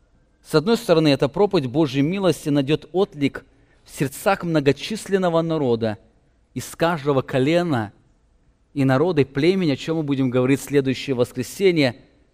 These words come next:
Они также будут избавлены от ужаса Божьего гнева, хотя многие из них умрут. Но смерть не всегда говорит о Божьем гневе.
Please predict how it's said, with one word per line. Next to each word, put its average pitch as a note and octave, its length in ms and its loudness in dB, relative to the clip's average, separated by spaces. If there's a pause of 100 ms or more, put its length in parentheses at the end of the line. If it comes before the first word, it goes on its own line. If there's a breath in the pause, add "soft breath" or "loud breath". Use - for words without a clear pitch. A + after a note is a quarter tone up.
(300)
Они D#3 160 2
также G#3 440 2
будут D3+ 220 0
избавлены E3+ 520 4
от D3 280 0
ужаса F#3 400 0
Божьего E3 600 4
гнева, F#3+ 380 4
хотя F3+ 220 4
многие G3 460 6
из D3+ 100 2
них G3 200 2
умрут. G3 500 0 (1500)
Но D3+ 80 0
смерть F#3+ 360 2
не F3 80 -2
всегда F3+ 340 4
говорит C3+ 340 4
о C3 40 0
Божьем C3 400 0
гневе. C#3+ 360 -6